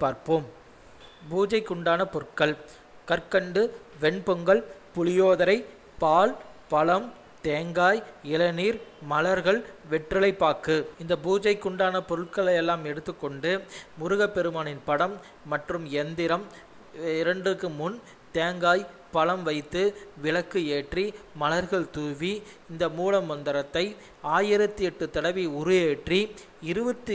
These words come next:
ஏழு நாட்கள் இந்த மந்திரத்தை நீங்கள் சொல்ல வேண்டும். இப்போ இருபத்தேழு நாட்கள் சொன்ன பிறகு கிருத்திகை நாளன்று நீங்கள் ஒரு இருபத்தைந்து ஏழைகளுக்காவது அன்னதானம் வழங்க வேண்டும். இப்படி செய்தால்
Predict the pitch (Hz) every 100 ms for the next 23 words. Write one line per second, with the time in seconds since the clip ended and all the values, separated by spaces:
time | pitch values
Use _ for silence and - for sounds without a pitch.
0 | 185 160 151 156 - 196 226 - - -
1 | 175 180 165 160 175 165 208 202 165 151
2 | 156 160 156 147 135 131 156 151 - -
3 | - 156 185 175 175 196 240 233 208 190
4 | 180 190 - 196 - 165 180 170 147 139
5 | 147 190 196 - - - - 196 202 -
6 | 214 202 214 208 - 160 160 165 143 143
7 | 160 185 202 - - - 151 170 160 151
8 | 185 196 - - 143 156 180 151 151 190
9 | 208 202 196 180 170 156 143 170 185 180
10 | 165 - 139 139 135 175 196 - - -
11 | 131 165 196 170 143 160 202 - - 143
12 | 139 147 135 131 127 143 143 - - -
13 | 143 170 156 - 151 156 151 156